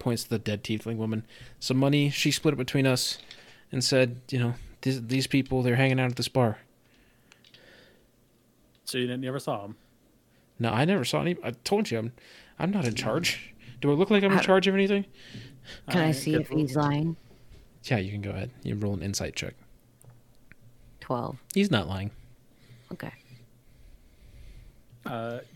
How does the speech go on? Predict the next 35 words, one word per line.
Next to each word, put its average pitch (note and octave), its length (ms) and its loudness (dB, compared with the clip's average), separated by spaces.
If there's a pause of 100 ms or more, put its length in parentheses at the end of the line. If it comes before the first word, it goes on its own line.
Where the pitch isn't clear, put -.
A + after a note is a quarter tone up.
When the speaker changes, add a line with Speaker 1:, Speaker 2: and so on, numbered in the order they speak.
(220)
Speaker 2:
Keith C3 260 -6
kinda A#2 400 -2
walks A#2+ 240 -6
out A#2 120 -8
to B2+ 60 -10
him, A#2 140 -8
pats A#2 260 -10
him A#2 80 -10
on A2+ 60 -10
the A2 80 -14
shoulder A#2 240 -10
a A#2+ 40 -10
little B2+ 80 -8 (160)
bit. D3+ 40 -18 (280)
"Eh, B3 120 -8 (100)
guess - 160 -6
we'll D3 80 -2
go C#3+ 80 0
to C3 80 -2
Cap D3 260 -4
on B2+ 100 -2
this D#3 180 -2
one, A2+ 140 -6
then." A#2+ 180 -6 (960)
Speaker 1:
Uh, G#2+ 640 2
everybody D3+ 360 4
roll B2 180 4
a A#2 60 2
perception A2 440 -2
check. - 220 -6 (3750)
Speaker 2:
Dice B2 160 -20
has A#2+ 80 -20
been B2+ 180 -18
working B2+ 260 -18
better C#3+ 220 -20